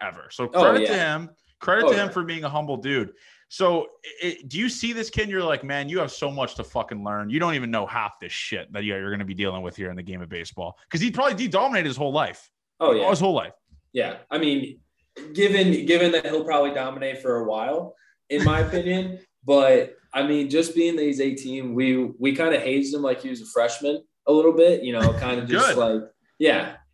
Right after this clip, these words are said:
Speaker 2: We'd be like, "Oh, shut up, you eighteen-year-old." And then, like, we'd realize,
Speaker 1: <laughs>
Speaker 2: "Oh, yeah, wait a second. You signed for literally what we
Speaker 1: Wait,
Speaker 2: all
Speaker 1: you make
Speaker 2: did
Speaker 1: more
Speaker 2: combined."
Speaker 1: than, you make more than literally my parents will make in their lifetime. Like, and
Speaker 2: Exactly,
Speaker 1: you, you
Speaker 2: yeah.
Speaker 1: just signed that and you're eighteen. So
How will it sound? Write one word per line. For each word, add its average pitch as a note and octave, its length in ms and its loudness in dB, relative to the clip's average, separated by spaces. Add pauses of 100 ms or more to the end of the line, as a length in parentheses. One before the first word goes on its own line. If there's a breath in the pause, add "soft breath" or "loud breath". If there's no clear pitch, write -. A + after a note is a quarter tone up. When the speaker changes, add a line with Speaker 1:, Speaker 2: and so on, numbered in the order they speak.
(120)
Speaker 2:
We'd D3 260 4
be C#3+ 100 4
like, C3 160 6
"Oh, B2+ 220 4
shut B2 200 0
up, A2+ 120 0
you A2+ 100 -6
eighteen-year-old." A2 600 -2
And G#2+ 140 -2
then, G#2 180 -10
like, A2 180 2
we'd A2 140 2
realize, A2 420 4
Speaker 1:
<laughs> B2+ 60 -4
Speaker 2:
"Oh, B2+ 100 8
yeah, A#2 360 2 (100)
wait A#2 180 0
a A2 60 -6
second. A2 420 -6
You A2+ 100 -8
signed A2+ 400 -4
for A2 300 0
literally A2 380 2
what G#2+ 340 2
we B2 120 -2
Speaker 1:
Wait, A#2+ 120 2
Speaker 2:
all F3+ 140 2
Speaker 1:
you G3 60 -2
make G3+ 200 0
Speaker 2:
did F3+ 80 -6
Speaker 1:
more G3 200 4
Speaker 2:
combined." F3+ 340 0
Speaker 1:
than, D#3 80 -12
you F3+ 100 -4
make F#3 240 -2
more F3 240 0
than D#3 340 -4
literally D#3+ 480 -2
my C#3 380 0
parents B2 420 -2
will A#2+ 120 -10
make A#2 260 -8
in A2+ 80 -6
their G#2+ 140 -6
lifetime. G2 600 -8
Like, D3+ 100 6
and - 100 6
Speaker 2:
Exactly, C3 280 4 (200)
Speaker 1:
you, D3+ 140 -4
you - 40 -
Speaker 2:
yeah. A2+ 120 2
Speaker 1:
just - 180 -4
signed C3+ 340 -2
that A#2 340 -4
and A2+ 140 -10
you're A2 140 -4
eighteen. G2+ 420 -10
So F#2+ 300 -12